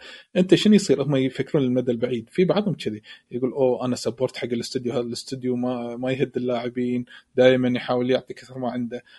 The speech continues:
فإذا يا فكر بيسوي كذي مقلب ويجيب لك لعبة بس في أشياء بسيطة ويدفعك فلوس وايد عليها،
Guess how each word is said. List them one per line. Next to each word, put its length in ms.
فإذا 400
يا 220
فكر 520
بيسوي 580
كذي 340
مقلب 460
ويجيب 520
لك 220
لعبة 420
بس 280
في 180
أشياء 260
بسيطة 440
ويدفعك 400
فلوس 380
وايد 360
عليها، 440